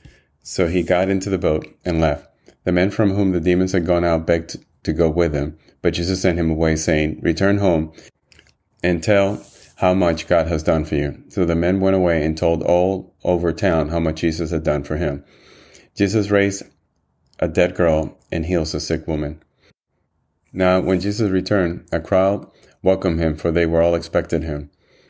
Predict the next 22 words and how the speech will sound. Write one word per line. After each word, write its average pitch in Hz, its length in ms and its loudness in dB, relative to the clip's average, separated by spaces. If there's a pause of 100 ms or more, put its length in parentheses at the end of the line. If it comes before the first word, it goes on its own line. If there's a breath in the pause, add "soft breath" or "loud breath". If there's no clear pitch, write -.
Then 90 220 2
a 87 60 0
man 90 220 2
named 95 380 0
Jairus, 80 500 2
a - 100 -6
synagogue 90 540 -2
leader, 87 380 0 (160)
came 90 260 2
and 82 140 0
fell 85 200 2
at 80 100 0
Jesus' 78 320 -2
feet, 85 320 -2 (400 loud breath)
pleading 101 260 2
with 92 160 2
him 85 180 0
to 82 100 -4
come 82 320 -2
to 85 80 -4
his 76 140 -2
house, 90 280 -2